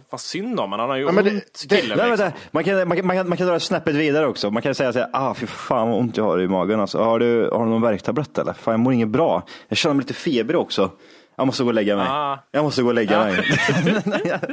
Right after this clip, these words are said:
Speaker 2: Men det, det, alltså, grejen är som man, en viktig, viktig detalj här som man absolut inte får glömma till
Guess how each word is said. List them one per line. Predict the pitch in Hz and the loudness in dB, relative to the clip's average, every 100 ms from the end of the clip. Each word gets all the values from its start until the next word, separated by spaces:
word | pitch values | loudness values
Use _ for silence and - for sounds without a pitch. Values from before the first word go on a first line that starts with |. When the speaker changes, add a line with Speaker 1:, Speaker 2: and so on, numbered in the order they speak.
| - - _ | -10 -20 _
Speaker 2:
Men | 165 208 180 | 0 2 4
det, | 220 196 165 | 4 4 2
det, | 185 | 0
alltså, | 175 196 | 0 2
grejen | 196 180 196 | 2 4 4
är | 196 | 2
som | 156 170 | 2 2
man, | 175 | 2
en | 143 170 | 2 0
viktig, | 190 - - 190 | 0 -4 0 2
viktig | 196 - 170 151 | 2 0 2 2
detalj | 156 170 147 | 2 2 2
här | |
som | 131 143 | 2 2
man | |
absolut | 143 - 147 113 | 2 2 -2 -2
inte | 143 113 113 | -4 -4 -2
får | 127 | 2
glömma | 135 107 113 120 | 2 4 2 0
till | 104 - 113 | -2 -6 -4